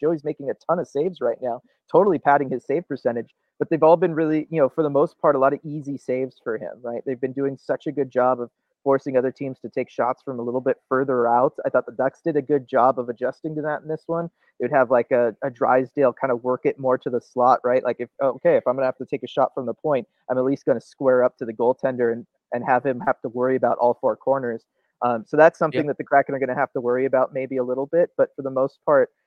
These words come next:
Speaker 1: the way they've been playing right now, they've just kind of flipped the script from what, you know, was kind of hurting them, where they were struggling to get quality chances and they were giving up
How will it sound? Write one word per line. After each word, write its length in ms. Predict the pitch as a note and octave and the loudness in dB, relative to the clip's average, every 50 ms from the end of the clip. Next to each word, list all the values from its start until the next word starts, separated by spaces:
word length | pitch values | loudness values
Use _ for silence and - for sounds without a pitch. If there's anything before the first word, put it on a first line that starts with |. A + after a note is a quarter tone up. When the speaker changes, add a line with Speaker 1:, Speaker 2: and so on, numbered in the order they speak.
| _ _ | _ _
Speaker 1:
the 60 | C#3+ | -2
way 120 | C3+ C#3 C#3 | 0 2 2
they've 120 | C#3+ C3 | 0 0
been 140 | A2+ B2 B2 | -2 -6 -6
playing 240 | - - C3+ C3+ C3+ | 0 0 2 2 2
right 180 | B2+ B2 A2+ | 2 0 0
now, 120 | A#2 A#2+ A#2+ | -2 -4 -4
they've 180 | B2 B2 B2 | -4 -6 -8
just 140 | - B2+ - | -12 -16 -8
kind 160 | - C#3+ C3 | -6 -4 -4
of 60 | A#2 - _ - | -4 -6 _ -4
flipped 260 | D3 C#3+ - _ _ | -4 -4 -4 _ _
the 80 | - | -20
script 380 | - _ _ - C#3 B2 - - _ - | -20 _ _ -4 -4 -4 -4 -4 _ -12
from 140 | B2+ B2 | -12 -8
what, 180 | B2 B2 B2 - _ _ _ _ _ _ | -4 -4 -6 -6 _ _ _ _ _ _
you 100 | D#3 C3+ | -8 -8
know, 180 | A#2+ A#2 A#2 - _ _ | -6 -8 -8 -12 _ _
was 160 | B2+ B2+ A#2 - | -8 -8 -6 -4
kind 180 | - C#3 C3 | -2 -2 -2
of 60 | A2+ | -4
hurting 380 | - - D#3+ D#3 D3+ D3 C3+ C3 | -2 -2 0 0 0 0 0 0
them, 220 | C#3+ C#3+ C#3+ B2+ | 0 2 2 0
where 140 | B2 B2+ A#2 | -2 -2 -2
they 120 | B2+ C3 C#3 | -2 -2 -2
were 180 | C3 C3 - _ _ _ _ | -2 -4 -6 _ _ _ _
struggling 440 | _ _ - D3+ D3 C#3+ C#3+ C#3+ C#3 | _ _ 4 4 4 4 0 -2 0
to 40 | C3 | 0
get 140 | C#3 C3+ - | -2 -2 2
quality 380 | - C#3 B2+ C3 C3 B2+ B2 | 4 4 4 4 4 2 -4
chances 400 | - - C3+ C3 C3 - D3 B2+ | -6 -4 -4 -4 -4 -6 -8 -8
and 40 | A#2+ | -8
they 80 | C3 B2 | -6 -6
were 80 | A#2+ | -4
giving 280 | A#2+ C3+ C3+ B2+ C3 C3 | -4 -4 -4 -2 -2 -2
up 100 | B2+ | -4